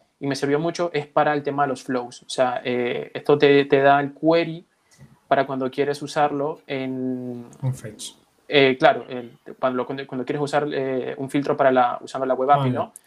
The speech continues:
Speaker 2: Sí, para la
Speaker 1: Entonces,
Speaker 2: data.
Speaker 1: para
Speaker 2: Para
Speaker 1: da-,
Speaker 2: data.
Speaker 1: para data.
Speaker 2: Ujú.
Speaker 1: Entonces, eso me, me encantó porque a veces te rompes el, te rompes el coco, es, ah, que no es así, que el nombre del campo, a veces incluso el nombre del campo que tiene guión bajo,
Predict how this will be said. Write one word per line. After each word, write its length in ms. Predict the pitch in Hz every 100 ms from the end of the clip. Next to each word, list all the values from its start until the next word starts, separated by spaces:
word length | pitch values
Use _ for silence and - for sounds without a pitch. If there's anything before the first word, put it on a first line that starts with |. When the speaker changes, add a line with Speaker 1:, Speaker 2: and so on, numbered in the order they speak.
| _
Speaker 2:
Sí, 180 | - 165
para 180 | 135 131
la 140 | 135
Speaker 1:
Entonces, 360 | - - 143 -
Speaker 2:
data. 240 | - 123
Speaker 1:
para 140 | 139
Speaker 2:
Para 40 | 135
Speaker 1:
da-, 80 | 127
Speaker 2:
data. 120 | 143
Speaker 1:
para 160 | 143 143
data. 300 | 151 139 127
Speaker 2:
Ujú. 80 | 139
Speaker 1:
Entonces, 400 | 120 113 156 -
eso 320 | 147 170 165
me, 320 | 160 147 139 135
me 100 | 143
encantó 280 | 135 135
porque 600 | 160 - - 151 143 139
a 60 | 135
veces 240 | 139 151
te 80 | -
rompes 300 | 147 151 156
el, 240 | 156 147 147
te 100 | 143
rompes 240 | 143 156
el 100 | 156
coco, 300 | 165 165 160
es, 220 | 156 -
ah, 240 | - 147 143
que 120 | 143
no 80 | 139
es 100 | 143
así, 380 | 139 156 165 151
que 340 | 147 143 135 - _ _
el 100 | 139
nombre 260 | 135 147 156
del 140 | 147
campo, 260 | 135 165 151
a 40 |
veces 180 | 143 151
incluso 260 | 147 170 160
el 60 |
nombre 200 | 147 147
del 60 | 143
campo 260 | 156 151
que 100 | 147
tiene 240 | - 143 131
guión 240 | 139 147
bajo, 680 | 151 151 143 147 143 143